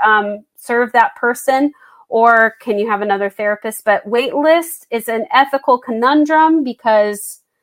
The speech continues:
what, what are, are they your client and they're waiting? You know, it's just something we recommend you avoid.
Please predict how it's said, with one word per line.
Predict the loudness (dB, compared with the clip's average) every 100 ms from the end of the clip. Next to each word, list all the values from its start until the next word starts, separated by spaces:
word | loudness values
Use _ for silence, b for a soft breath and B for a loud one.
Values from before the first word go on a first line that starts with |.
| _ _ _ _
what, | -6 -6 -6 -12 _
what | -8 -4 -4
are, | -4 -10 -14 -8
are | -4
they | -2 -2
your | -2
client | -6 -2 2 2 2
and |
they're | 0 2
waiting? | 2 2 0 0
You | 4
know, | 4 4
it's | 2 -4
just | -8 -10 -14 -20 _
something | -8 -6 -4 -2
we | -2 -2
recommend | -2 -2 -4 -6 -4
you | -6
avoid. | -6 -10 -10